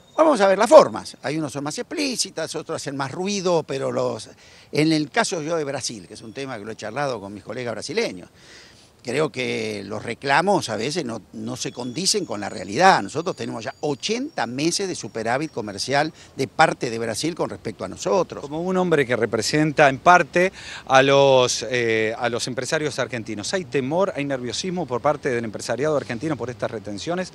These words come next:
Speaker 1: Las retenciones.
Speaker 2: Por esta, perdón, por esta fre-, por esta, por estas frenos que hay con relación a las importaciones.
Speaker 1: Sí, nosotros somos muy claros. Yo, como yo, industria argentina, le pedimos en su momento, cuando el régimen empezaba más tiempo,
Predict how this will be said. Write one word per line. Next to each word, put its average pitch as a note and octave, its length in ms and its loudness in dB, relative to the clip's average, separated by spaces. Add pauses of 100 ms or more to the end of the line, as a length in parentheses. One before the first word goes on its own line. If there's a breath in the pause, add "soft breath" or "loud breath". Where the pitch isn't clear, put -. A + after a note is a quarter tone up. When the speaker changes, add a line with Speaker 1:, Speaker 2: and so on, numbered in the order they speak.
(840 loud breath)
Speaker 1:
Las C3+ 120 -2
retenciones. G3 760 0
Speaker 2:
Por D#3 140 -8
esta, E3 160 2
perdón, C3 280 4
por C3 140 0
esta C#3+ 340 4
fre-, C3+ 500 -2
por C#3 220 2
esta, C#3+ 540 6 (560 loud breath)
por C#3+ 140 0
estas D3+ 560 6 (180)
frenos E3+ 480 4
que D3 180 2
hay D#3 260 4
con B2 180 -6
relación C3 400 0
a C#3 40 -2
las B2 400 0
importaciones. A#2 600 -8
Speaker 1:
Sí, - 80 -4
nosotros F4+ 240 -2
somos A#3+ 180 2
muy G#3 140 -2
claros. A2+ 380 0
Yo, G#3+ 280 6
como E3 140 -4
yo, F3 120 0
industria E3 260 -2
argentina, F#3 560 -4
le D#3 100 -4
pedimos F3 380 -2
en D#3 80 -2
su D#3+ 120 -6
momento, D#3+ 360 0
cuando C3+ 240 -6
el B2+ 80 -6
régimen D3+ 380 -6
empezaba C3+ 440 0
más C3 140 -4
tiempo, G3+ 480 -2